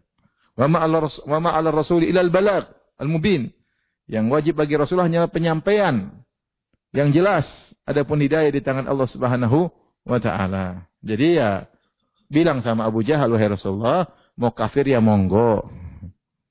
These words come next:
Ya, tafadhal. Tapi ada neraka jahan-,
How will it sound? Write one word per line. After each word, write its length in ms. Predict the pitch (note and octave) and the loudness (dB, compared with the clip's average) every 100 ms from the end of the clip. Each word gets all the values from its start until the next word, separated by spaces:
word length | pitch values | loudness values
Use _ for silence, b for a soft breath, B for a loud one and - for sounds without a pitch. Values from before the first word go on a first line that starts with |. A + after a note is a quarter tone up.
| _ _ _ _ - | _ _ _ _ -8
Ya, 320 | G2 A2+ C3 - _ _ - | -4 -2 -4 -10 _ _ -12
tafadhal. 880 | F2+ G2+ G2 F#2+ G#2+ G2 F#2 A2 G2+ _ _ _ _ _ _ | -8 -2 -2 0 0 0 -2 -6 -16 _ _ _ _ _ _
Tapi 240 | - G2 | -10 -2
ada 240 | A2+ G#2+ G#2+ | 0 2 2
neraka 320 | G#2 G#2+ A2 | 0 -2 -2
jahan-, 400 | G#2 G#2 D3 | 0 2 2